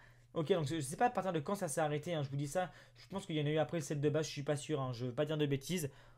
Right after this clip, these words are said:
Oh, c'est quoi ça ? Double énergie incolore, je me souvenais même pas de cette carte. Oh, elle est belle, elle est vraiment belle, ok. Crise acier. Dodio. Donc là, évidemment, toutes les cartes ont de la valeur, que ce soit sentimentale ou, ou financière.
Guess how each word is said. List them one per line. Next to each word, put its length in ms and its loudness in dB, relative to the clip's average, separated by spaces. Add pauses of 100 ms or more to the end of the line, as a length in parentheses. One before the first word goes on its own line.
(160)
Oh, 120 -2
c'est 160 -2
quoi 200 -2
ça ? 240 -4 (360)
Double 320 12
énergie 320 12
incolore, 400 12
je 80 6
me 60 6
souvenais 260 4
même 220 4
pas 120 4
de 40 0
cette 240 0
carte. 320 2 (420)
Oh, 60 4
elle 100 8
est 60 8
belle, 200 10
elle 100 8
est 40 8
vraiment 280 8
belle, 300 6
ok. 240 6 (1200)
Crise 280 4
acier. 460 6 (1080)
Dodio. 440 6 (200)
Donc 140 0
là, 80 6
évidemment, 300 6
toutes 260 -6
les 120 8
cartes 200 2
ont 80 -2
de 40 2
la 100 6
valeur, 220 4
que 100 -6
ce 80 -8
soit 260 4
sentimentale 720 -2
ou, 240 -2
ou 40 -4
financière. 560 -2